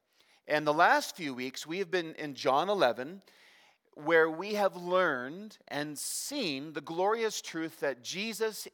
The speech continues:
is the resurrection and the life. And so we've looked at a number of things that, that, of what that means. And last week, we saw the shocking, glorious reality of, of Jesus speaking into death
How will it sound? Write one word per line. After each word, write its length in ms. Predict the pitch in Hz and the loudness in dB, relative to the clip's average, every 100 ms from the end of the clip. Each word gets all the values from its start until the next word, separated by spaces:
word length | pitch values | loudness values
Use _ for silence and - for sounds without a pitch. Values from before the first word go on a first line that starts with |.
| - | 2
is 600 | 196 143 117 127 139 - _ _ _ _ _ | 4 4 2 -4 -10 -16 _ _ _ _ _
the 140 | 131 139 | -4 4
resurrection 640 | 147 156 160 143 139 143 | 6 6 6 4 4 -2
and 100 | 131 | -6
the 60 | 123 | -4
life. 400 | 117 104 - - _ _ _ _ _ _ _ _ - | -4 -6 -12 -20 _ _ _ _ _ _ _ _ -12
And 320 | 120 127 127 127 | -4 -2 -2 -6
so 140 | 156 | -8
we've 140 | 151 | -6
looked 140 | 147 160 | -4 0
at 80 | 151 | 0
a 40 | |
number 380 | 156 180 202 196 | 0 2 2 2
of 80 | 156 | -2
things 320 | 147 131 127 | -4 -6 0
that, 240 | 135 131 117 - | 0 0 -6 -4
that, 160 | 131 127 | 0 0
of 240 | 135 127 117 | 0 -2 2
what 220 | 156 165 | 0 4
that 200 | 143 127 | 2 2
means. 600 | 147 170 135 117 165 196 - - - - | -6 -8 -8 -10 -12 -14 -16 -20 -20 -2
And 240 | 147 156 | 0 2
last 500 | 151 151 196 240 196 | 2 6 6 4 -2
week, 260 | 160 147 143 | -6 -8 -6
we 120 | 147 | -8
saw 200 | 139 151 | 0 2
the 140 | 135 135 | 2 -4
shocking, 800 | - - 160 170 180 190 190 185 | -6 0 2 2 0 -12 -12 -14
glorious 640 | 131 143 156 165 175 175 - | -14 -8 -2 0 0 -2 -4
reality 600 | 151 143 165 196 139 131 | -2 2 2 2 0 -4
of, 200 | 131 127 _ - - - | -6 -6 _ -20 -14 0
of 180 | 143 | 0
Jesus 440 | 135 156 180 170 151 | 0 -8 -6 -6 -6
speaking 640 | - - 190 190 202 185 | -6 -8 -10 -10 -8 -10
into 520 | - 202 247 254 - | -6 -4 -4 -6 -8
death 640 | 220 208 151 120 185 - | 0 8 8 6 -4 -10